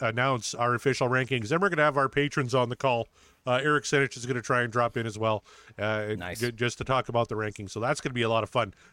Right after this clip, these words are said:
Speaker 1: this Saturday night, nine o'clock Eastern.
Speaker 2: Yes, so, uh, so if you're listening to the show as it drops, that's, uh, that's tomorrow night, uh, which means if you're listening to this now and you still haven't got your ranks in, get it in before the, uh, uh,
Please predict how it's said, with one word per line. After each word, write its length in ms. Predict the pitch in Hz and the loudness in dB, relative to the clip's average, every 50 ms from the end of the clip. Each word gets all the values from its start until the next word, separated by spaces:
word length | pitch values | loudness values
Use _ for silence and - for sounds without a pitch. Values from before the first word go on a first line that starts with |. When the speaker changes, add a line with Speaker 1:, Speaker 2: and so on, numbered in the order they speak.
| _ _ | _ _
Speaker 1:
this 180 | - 139 147 | 0 0 0
Saturday 380 | - - 147 139 139 139 131 135 | 0 0 0 2 2 2 0 0
night, 260 | 123 127 127 131 135 | 0 -2 -2 -2 -4
nine 260 | 123 117 123 131 139 | -4 -2 0 0 0
o'clock 340 | 139 - - 135 131 131 - - _ | 0 0 2 2 2 2 0 -4 _
Eastern. 380 | - 113 123 120 - - 92 - _ _ _ _ _ _ _ _ _ _ _ _ - | -14 -10 -10 -10 -10 -10 -14 -18 _ _ _ _ _ _ _ _ _ _ _ _ -6
Speaker 2:
Yes, 200 | - 113 127 - | -4 -2 -2 -2
so, 400 | - - - - 98 90 90 90 | -4 -8 -6 -4 -4 -2 -2 -2
uh, 140 | 92 92 92 90 | -2 -2 -4 -4
so 160 | - 107 95 | -2 -4 -4
if 100 | 92 - | -2 -2
you're 80 | 101 | 0
listening 320 | 113 143 165 156 - 151 147 - | 2 2 2 2 0 0 -2 -2
to 60 | 147 | -2
the 80 | 139 135 | -4 -2
show 340 | - - 156 165 165 165 160 | -2 0 2 4 6 6 6
as 180 | 151 139 127 | 6 4 2
it 100 | 131 117 | -2 -2
drops, 360 | 113 147 160 160 160 156 - | 2 4 4 4 4 4 2
that's, 280 | - 139 123 - - - | 2 0 0 0 0 0
uh, 180 | 120 113 110 104 | 0 2 2 0
that's 120 | 98 - | 0 -2
tomorrow 400 | - - 110 110 127 156 180 196 | -2 0 2 4 6 6 6 4
night, 460 | 196 214 214 214 190 - - - - - - - - - | 4 4 4 4 2 0 -2 -8 -10 -12 -16 -20 -20 -8
uh, 380 | - 120 120 120 117 120 120 117 | -2 2 4 4 6 6 4 4
which 240 | 113 123 127 - - | 4 2 0 0 0
means 200 | 160 170 160 135 | 0 0 0 0
if 120 | 127 - | 0 2
you're 80 | 196 208 | 2 4
listening 340 | 208 202 190 - 190 180 170 | 4 4 4 2 2 2 2
to 80 | 175 | 2
this 220 | 170 190 190 - 170 | 2 2 2 2 2
now 220 | 180 190 185 180 | 4 4 4 4
and 60 | 175 170 | 2 2
you 40 | 160 | 0
still 200 | - - 165 165 | 2 4 4 4
haven't 240 | 165 151 156 151 131 | 4 4 2 0 2
got 280 | 139 139 143 135 - | 2 4 4 2 2
your 120 | 120 120 127 | 0 2 2
ranks 280 | 175 208 202 - - 147 | 2 2 2 0 0 2
in, 200 | 143 139 139 - - - - - - - 104 | 2 2 2 0 -4 -10 -20 -20 -16 -14 -4
get 200 | 98 127 160 196 214 | 0 2 4 4 4
it 100 | 226 226 | 4 4
in 380 | 233 247 247 240 226 196 175 160 | 4 4 4 4 4 4 4 2
before 420 | 170 170 - - 175 180 185 180 | 2 0 2 4 4 6 6 4
the, 320 | 170 156 180 175 170 165 | 4 2 2 2 4 4
uh, 60 | 160 160 | 6 6
uh, 840 | 160 160 156 151 151 151 151 120 139 147 147 147 143 139 139 | 8 8 8 8 8 8 6 6 6 6 6 8 8 6 6